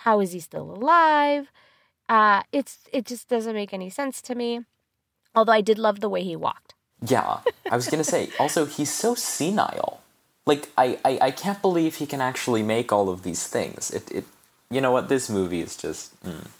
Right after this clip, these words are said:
Speaker 1: And the other thing, why is Vulcan there? Like, Vulcan, the god of, of forging and fire in Greek mythology,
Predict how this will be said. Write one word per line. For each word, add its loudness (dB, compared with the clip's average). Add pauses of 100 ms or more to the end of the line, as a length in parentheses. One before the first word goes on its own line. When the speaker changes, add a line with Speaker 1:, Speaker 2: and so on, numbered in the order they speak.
(500)
Speaker 1:
And 2
the -6
other 4
thing, -4 (640)
why 6 (140)
is -4
Vulcan 2
there? -14
Like, -4
Vulcan, 4
the 2
god 6
of, -2 (920)
of 6
forging 2
and -2
fire 4
in -2
Greek -2
mythology, 0